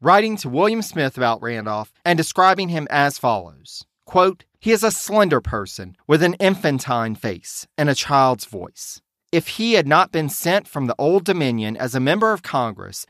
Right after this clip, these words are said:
not a person who should see him could possibly take him for a lad of more than seventeen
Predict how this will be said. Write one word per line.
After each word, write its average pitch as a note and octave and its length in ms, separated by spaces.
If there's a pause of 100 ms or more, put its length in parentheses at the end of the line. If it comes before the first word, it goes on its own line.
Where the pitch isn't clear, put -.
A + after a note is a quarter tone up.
not F#3 320
a - 120
person E3+ 640
who A2 160
should A2 220
see B2+ 280
him F2 260 (100)
could - 220
possibly D3+ 720
take D3 300
him B2+ 160
for A#2+ 160
a A2+ 60
lad B2 400 (100)
of A#2 140
more G3+ 340
than D3 200
seventeen F#3 680